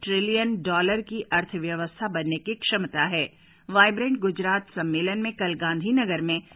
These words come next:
निर्यात पर एक संगोष्ठी में श्री प्रभु ने कहा कि उनके मंत्रालय ने विनिर्माण, सेवा क्षेत्र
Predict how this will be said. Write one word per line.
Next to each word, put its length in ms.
निर्यात 540
पर 160
एक 140
संगोष्ठी 600
में 200
श्री 340
प्रभु 260
ने 140
कहा 300
कि 100
उनके 320
मंत्रालय 600
ने 200
विनिर्माण, 760
सेवा 380
क्षेत्र 580